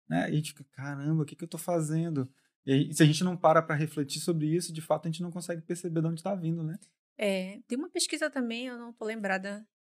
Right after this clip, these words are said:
Speaker 2: se é noventa e três por cento, se é noventa e sete, eu acho que tá no, nas dezesseis leis de sucesso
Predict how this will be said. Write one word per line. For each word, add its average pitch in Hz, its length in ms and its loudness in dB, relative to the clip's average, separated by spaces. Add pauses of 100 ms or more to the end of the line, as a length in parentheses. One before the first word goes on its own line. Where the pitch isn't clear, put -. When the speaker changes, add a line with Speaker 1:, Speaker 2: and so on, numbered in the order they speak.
(140)
Speaker 2:
se - 100 -6
é 190 40 0
noventa 185 380 -6
e - 20 -8
três 208 220 -10
por - 140 -16
cento, 190 500 -6
se - 80 -10
é 190 40 -8
noventa 180 240 -8
e - 40 -12
sete, 190 240 -8 (120)
eu - 80 2
acho 185 120 0
que - 60 -6
tá 208 120 2
no, 202 80 -6 (140)
nas 208 200 -4
dezesseis 208 380 0
leis 220 220 -4
de - 60 -8
sucesso 185 580 2